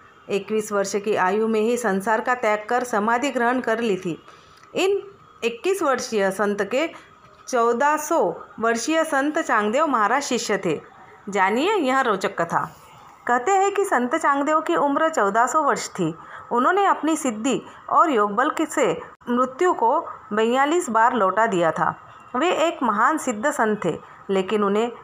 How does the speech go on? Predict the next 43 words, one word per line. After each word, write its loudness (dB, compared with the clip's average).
मोक्ष 0
नहीं 2
मिला 2
था। -2
वे 2
कहीं 0
एक -2
गुफा 2
में 2
ध्यान 4
और 4
तप -2
किया 4
करते 0
थे -4
और 4
उनके 0
लगभग 0
हजारों 4
शिष्य -2
थे। 0
उन्होंने 2
अपने 2
योग 2
बल 2
से 0
यह 2
जान 2
लिया 2
था 2
कि 0
उनकी 2
उम्र 2
जब 0
चौदह 4
सौ 2
वर्ष 2
की 0
होगी, 0
तब 2
उन्हें 0
गुरु 2
मिलेंगे। 0